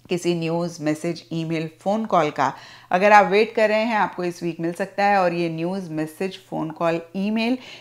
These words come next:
एंथुसियाज्म, एक्साइटमेंट ला सकता है और overall भी कहीं बहुत एक एंथुसियाज्म, एक्साइटमेंट, मोटिवेशन रहता हुआ दिख रहा है।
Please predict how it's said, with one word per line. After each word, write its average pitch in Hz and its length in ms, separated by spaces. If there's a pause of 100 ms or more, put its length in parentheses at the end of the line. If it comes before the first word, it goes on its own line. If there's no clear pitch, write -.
(120)
एंथुसियाज्म, 202 640
एक्साइटमेंट 156 800
ला 139 160
सकता 143 320
है 160 240
और 196 120
overall 233 600
भी 175 140
कहीं 170 340 (300)
बहुत 277 440
एक 180 240
एंथुसियाज्म, 156 760
एक्साइटमेंट, 170 880
मोटिवेशन 170 680
रहता 143 260
हुआ - 160
दिख - 220
रहा 156 220
है। 165 280